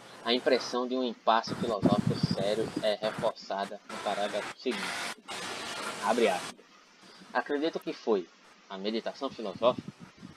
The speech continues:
e não pensamentos que requerem menor atenção que levaram Vossa Alteza a encontrar a obscuridade na noção que temos da união de mente e corpo. Não me parece que a mente humana possa formar um conceito bem distinto,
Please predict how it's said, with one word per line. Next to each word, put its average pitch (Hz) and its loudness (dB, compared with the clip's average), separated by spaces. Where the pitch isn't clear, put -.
e 107 -2
não 127 4
pensamentos 104 -2
que 113 -10
requerem 104 -8
menor 101 -6
atenção 101 -8
que 127 -10
levaram 107 0
Vossa 113 -4
Alteza 104 -6
a 104 -8
encontrar 107 -8
a 107 2
obscuridade 104 -4
na 110 -8
noção 104 -10
que 117 -8
temos 110 -2
da 104 -4
união 101 -4
de - 2
mente 107 -4
e 110 0
corpo. - -4
Não 147 2
me 190 4
parece 127 2
que 143 -2
a 123 0
mente 120 -6
humana 107 -4
possa 113 -2
formar 104 -2
um 120 -10
conceito 113 -6
bem 110 -4
distinto, - -10